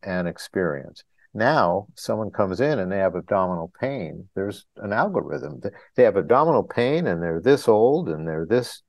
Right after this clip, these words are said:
sex, and they're this, uh, history of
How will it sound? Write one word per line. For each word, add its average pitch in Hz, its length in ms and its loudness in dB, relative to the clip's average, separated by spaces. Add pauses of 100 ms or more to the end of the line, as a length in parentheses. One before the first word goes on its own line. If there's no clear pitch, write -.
(140)
sex, - 560 2
and 85 180 -4
they're 82 220 0
this, 120 340 2 (640)
uh, 90 320 2 (500)
history 120 560 2
of 98 140 6